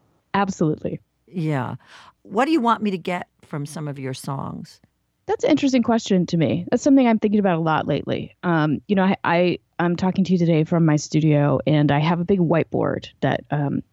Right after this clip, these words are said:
Speaker 1: I've had for almost twenty years. So every single one of my records has at some point or another been written out on that whiteboard, or some piece of it has been on there. And I, I've kept the same one. And it's, you know, as you can imagine, dirty and crusty and has layers of stuff on it.
Speaker 2: <laughs> Right.
Speaker 1: Um, but currently written on that whiteboard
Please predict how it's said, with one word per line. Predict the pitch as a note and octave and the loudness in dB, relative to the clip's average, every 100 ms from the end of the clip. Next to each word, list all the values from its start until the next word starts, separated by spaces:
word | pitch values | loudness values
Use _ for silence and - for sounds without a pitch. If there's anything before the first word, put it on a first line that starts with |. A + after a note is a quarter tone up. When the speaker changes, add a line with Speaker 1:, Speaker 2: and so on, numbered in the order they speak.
| - | -2
Speaker 1:
I've | E3 | -2
had | D#3 E3 D3 | 0 -2 -2
for | - D3 C3 | -2 -2 0
almost | - B3 B3 - | 2 2 2 0
twenty | D#3+ C#3+ | -2 -2
years. | B2+ - C#3 | -2 -4 -6
So | - | -2
every | D3 F3 G3 | 0 2 0
single | E3+ F3 E3 | 2 0 2
one | D3 | 2
of | C#3+ | 0
my | C#3+ C#3 | 0 0
records | C#3 C#3 C#3 C3 | 0 -2 -4 -4
has | - D3 | -4 -4
at | - | -4
some | - F3+ | -2 0
point | D#3+ E3 D3 C#3 - - - | 0 2 2 0 -6 -20 -6
or | - | -2
another | E3+ E3 D#3 D3 C3+ - - - - | 2 2 2 2 0 0 -4 -20 -8
been | D#3 E3 | -2 0
written | F3 - | 0 0
out | F3+ E3 | 0 2
on | D#3+ | 2
that | D3 | 0
whiteboard, | B2+ D3+ - D3 C#3+ | 0 -2 -2 -4 -4
or | |
some | C#3+ D3 | -6 -10
piece | - C#3+ - | -6 -6 -6
of | C3 | -4
it | - - | -4 -2
has | D3 | -4
been | D3 C#3+ | -4 -4
on | C#3+ | -2
there. | C3+ B2+ C3 | -2 0 2
And | C3+ | 2
I, | D3 - | 0 -4
I've | - D3 | -6 -4
kept | - G#3 | -2 -2
the | E3 | -2
same | - C#3+ | -2 0
one. | C3 C#3 | 0 2
And | D3 C#3+ | 2 2
it's, | C#3+ - | -2 -4
you | - | -2
know, | B2 D3 | 0 0
as | C#3+ | 0
you | |
can | C#3+ C3 | -2 0
imagine, | B2+ C#3 D3 D3 | 2 2 0 0
dirty | C#3+ D3+ C3 | 0 2 4
and | C#3 D#3 | 2 2
crusty | D3 D3+ B2+ | -2 -4 -2
and | B2 | 0
has | D#3 C#3+ | 2 0
layers | C3 C#3 C#3 C#3 | 2 2 2 0
of | C3+ | -2
stuff | - D3+ - | -2 -2 -2
on | - A2 | -2 -2
it. | B2 G3+ | -2 0
Speaker 2:
<laughs> | G3 | 0
Right. | E3+ D#3 | 0 0
Speaker 1:
Um, | F3 | 0
but | F3+ E3+ | 0 -4
currently | - F4+ F#4+ A#3+ G3 | -4 -4 -2 0 2
written | F#3+ - | 2 2
on | F3+ F3 | 2 2
that | C#3 | 2
whiteboard | D#3+ D3 - - - | 0 -4 -4 -4 -4